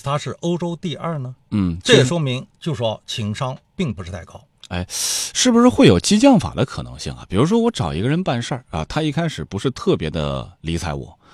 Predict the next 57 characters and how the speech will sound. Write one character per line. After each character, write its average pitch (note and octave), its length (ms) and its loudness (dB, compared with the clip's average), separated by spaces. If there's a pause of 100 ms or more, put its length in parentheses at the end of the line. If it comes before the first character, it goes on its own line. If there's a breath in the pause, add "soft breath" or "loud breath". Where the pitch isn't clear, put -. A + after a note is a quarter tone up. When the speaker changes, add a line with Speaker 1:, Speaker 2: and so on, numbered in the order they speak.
(180 soft breath)
Speaker 2:
但 C3 160 4
是 A#2+ 120 2
我 F2+ 160 0
就 B2 160 0
想 C#2+ 160 -8
用 C#2+ 80 -6
激 - 120 -6
将 G2+ 160 -2
法 - 140 -10
激 G3 240 -2
他 C3+ 180 2
一 G2 120 0
下， F#2 300 -4
啊， G2 120 -4
激 E3+ 220 -4
发 E3 120 0
他 E3 120 -2
的 E3 80 -4
这 D#3 60 -6
种 C3 180 -2
斗 C3+ 240 0
志， D#2 160 -8
最 - 200 -4
后 F2+ 220 -6 (240 loud breath)
他 - 160 -8
来 C#2+ 100 -6
帮 D#2+ 220 -6
我 C#2 80 -6
了。 B1+ 100 -12 (140)
Speaker 1:
这 G#3+ 140 4
个 D#3+ 80 4
是 D3 100 -2
完 A#2 260 2
全 C3+ 200 -2
不 G2+ 80 -6
可 G2 160 -8
能 F2 180 -12
的。 F2+ 100 -14 (140)
Speaker 2:
嗯。 E2 320 -2
Speaker 1:
所 E3 280 6
谓 A#3+ 120 2
的 B3 80 2
激 B3+ 160 -6
将 G#3+ 180 0
法 G#2 160 -4
是 - 140 -8
在 B2 140 0
知 C#4 280 -4
己 C3 220 -6
知 G#3 260 -6
彼 G#2 480 -6 (300)
那 F#3+ 180 2
种 A#2 200 -6
状 E3 200 0
态 G#2 140 -8
之 F#2+ 140 -14
下， F#2+ 180 -12